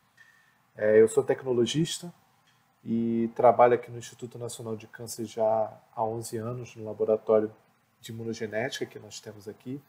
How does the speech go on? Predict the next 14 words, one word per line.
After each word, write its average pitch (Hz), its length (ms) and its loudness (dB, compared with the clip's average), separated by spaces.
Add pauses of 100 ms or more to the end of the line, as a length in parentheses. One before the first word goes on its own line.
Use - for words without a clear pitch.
(400)
e 113 60 -14
que - 100 0
é 120 60 8
ligado 117 340 4
ao 120 60 0
nosso 117 260 -6
centro 120 520 -6
transplantador 117 880 -6
aqui 113 160 -6
no 117 60 -14
Rio 110 140 -12
de 107 120 -14
Janeiro. 101 320 -16 (2750)
E 147 260 6